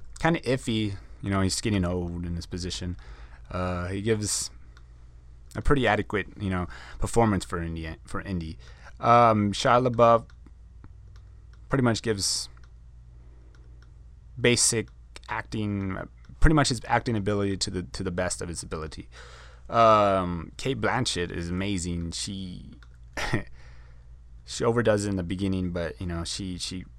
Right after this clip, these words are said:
you really do believe her as a villain, you know, even though she's kind of, uh, I don't know. It's, it's hard when you have a girl as a, as a, a villain, 'cause sometimes they don't know how to, they, they try to overact their position.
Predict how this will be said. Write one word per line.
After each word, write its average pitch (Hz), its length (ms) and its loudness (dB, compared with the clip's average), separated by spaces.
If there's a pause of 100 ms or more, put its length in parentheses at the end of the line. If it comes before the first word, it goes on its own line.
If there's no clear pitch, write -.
(400)
you 107 140 -4
really 113 200 -2
do 101 120 0
believe 95 260 0
her 87 100 -2
as 82 200 -6
a 82 40 -6
villain, 80 440 -8 (240)
you 92 80 -8
know, 82 180 -8 (560)
even 101 160 -4
though 90 60 0
she's 90 200 -6
kind 90 240 -4
of, 82 160 -8
uh, 76 200 -10 (1800)
I 165 60 2
don't 151 120 8
know. 98 220 6 (440)
It's, 160 240 2
it's 180 200 6
hard 190 180 12
when 180 100 6
you 175 60 6
have 160 140 2
a 151 40 4
girl 123 460 2 (140)
as 110 260 2
a, 95 220 0 (120)
as 101 280 -2
a, 95 180 0
a 98 140 -2
villain, 110 460 0 (200)
'cause - 140 -2
sometimes 113 380 0
they 113 60 -2
don't 104 120 -2
know 104 80 -4
how 101 160 -6
to, 90 200 -4 (360)
they, 110 180 4 (300)
they 107 380 4 (680)
try 127 160 4
to 107 60 6
overact 101 460 2
their 92 80 -4
position. 98 720 -6